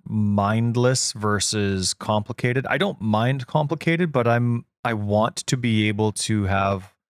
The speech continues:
people that don't know. If I suggest this game to someone and say I like it,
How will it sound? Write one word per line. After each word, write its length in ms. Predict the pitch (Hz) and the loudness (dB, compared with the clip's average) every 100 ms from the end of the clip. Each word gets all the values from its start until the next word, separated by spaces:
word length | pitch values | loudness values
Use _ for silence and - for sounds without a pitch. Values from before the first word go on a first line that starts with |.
| _ _ - | _ _ -4
people 300 | 127 117 127 | -2 2 2
that 160 | 117 - | 2 2
don't 200 | 113 107 | 0 2
know. 120 | 104 | 0
If 160 | 113 113 | 0 -2
I 120 | 117 | -2
suggest 400 | 139 110 113 - | -2 0 0 0
this 160 | 113 | -4
game 240 | - 113 117 | -2 -2 0
to 60 | 113 | -2
someone 280 | 123 135 127 | 0 0 0
and 180 | 104 | 0
say 180 | - 104 | 0 0
I 120 | 95 | 0
like 340 | 90 87 101 135 | 0 0 -2 -2
it, 160 | 135 | -4